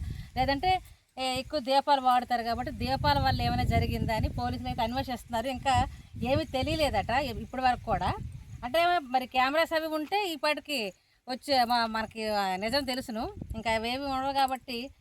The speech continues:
తెలుసుకోవడం కూడా చాలా కష్టం కాబట్టి ఇంకా దాని గురించి అయితే వాళ్ళు వివరాలు ఏమీ ఇవ్వలేదట.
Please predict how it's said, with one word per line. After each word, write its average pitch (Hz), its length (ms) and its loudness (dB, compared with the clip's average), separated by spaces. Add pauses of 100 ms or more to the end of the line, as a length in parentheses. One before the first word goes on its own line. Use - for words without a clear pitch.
(240)
తెలుసుకోవడం 262 400 -4
కూడా 262 160 0
చాలా 240 240 -4
కష్టం 226 380 -6
కాబట్టి 240 580 -4 (240)
ఇంకా 220 460 0
దాని 233 200 -2
గురించి 277 320 -4
అయితే 285 200 -2
వాళ్ళు 233 480 -6 (240)
వివరాలు 277 320 4
ఏమీ 277 220 0
ఇవ్వలేదట. 240 560 -2